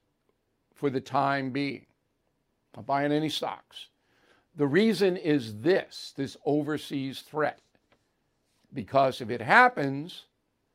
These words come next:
then the stock market is gonna completely tank. All right, so I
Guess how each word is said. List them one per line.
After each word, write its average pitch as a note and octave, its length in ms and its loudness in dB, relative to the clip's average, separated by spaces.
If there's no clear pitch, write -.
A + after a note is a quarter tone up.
then B2+ 220 -6
the A#2+ 80 -6
stock C#3+ 320 2
market A#2+ 260 -4
is A#2+ 160 -12
gonna A2 200 -14
completely B2 560 -10
tank. - 380 -20
All A2+ 60 -6
right, C#3 200 -2
so - 160 -14
I D3 360 2